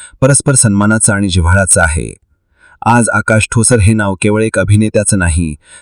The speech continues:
तर एका ब्रँडचं प्रतीक बनलं आहे. असा ब्रँड जो सचोटी, मेहनत, नैतिकता आणि गुणवत्ता यांचा संगम आहे. त्यामुळेच तो विविध समाजोपयोगी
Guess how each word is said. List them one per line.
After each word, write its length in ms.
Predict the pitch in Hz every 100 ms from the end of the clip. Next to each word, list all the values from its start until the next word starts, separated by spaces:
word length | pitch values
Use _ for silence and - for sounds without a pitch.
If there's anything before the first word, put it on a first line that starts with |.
| -
तर 80 | 143
एका 180 | 156 147
ब्रँडचं 440 | 110 107 117 127
प्रतीक 360 | 113 92 110 87
बनलं 280 | 82 80
आहे. 320 | 78 73 69 50 _ _ _ _ -
असा 200 | 131 -
ब्रँड 400 | 139 107 85 80 80 _ 98
जो 80 | 110
सचोटी, 680 | - 98 110 101 87 67 - _ _
मेहनत, 500 | 113 120 135 92 82 - -
नैतिकता 520 | 104 110 - - 127
आणि 160 | 117 117
गुणवत्ता 460 | 101 101 110 -
यांचा 260 | 110 95 -
संगम 440 | - 85 82 101
आहे. 300 | 82 90 67 - _ _ _ _ _
त्यामुळेच 420 | - 120 139 165 -
तो 80 | 147
विविध 340 | 110 110 123
समाजोपयोगी 840 | 113 113 104 110 117 - 117 107